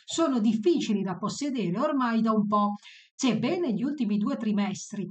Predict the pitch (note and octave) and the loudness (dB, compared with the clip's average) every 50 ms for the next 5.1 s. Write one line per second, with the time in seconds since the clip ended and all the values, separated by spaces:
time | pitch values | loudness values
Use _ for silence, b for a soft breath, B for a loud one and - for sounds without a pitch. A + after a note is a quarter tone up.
0 | - b b - D3 A3 B3+ C4 A3+ - - G#3+ G#3+ A#3 G#3+ - A3 G3 - - | -12 b b -2 0 2 2 2 0 -2 -2 -4 -4 -4 -4 -2 -2 -2 -2 -2
1 | - - F#3+ F3 E3 G#3 G#3 G3+ G3+ G3 A3 D#4 D4 - G3+ F3 E3+ E3 - - | -4 -6 -6 -2 0 2 2 4 4 2 2 0 -2 -2 -2 -2 -2 -2 0 0
2 | C4 B3 A3 G3 F3 E3+ F3+ F#3 F3 F#3 G#3 A#3 A#3 A3 F#3+ D3 - C4 E4 E4 | 0 0 0 -2 -2 -4 -4 -4 -2 0 0 0 2 0 0 -2 0 0 0 0
3 | C#4 - A3+ G3 G3+ G3+ E3+ - G3+ F#3+ - G#3 F#3+ E3 - C3+ F#3+ G#3 G#3 B | 0 0 -2 -2 -2 -4 -6 -6 -6 -8 -6 -4 -6 -6 -6 -4 -4 -4 -4 B
4 | B B B B - B3 E4 F#4 E4+ - - - A#3+ A#3 F#3+ E3+ - D#3 F3 E3+ | B B B B -4 -2 0 0 0 0 -2 -2 0 0 0 0 -2 -4 -6 -8
5 | E3+ | -8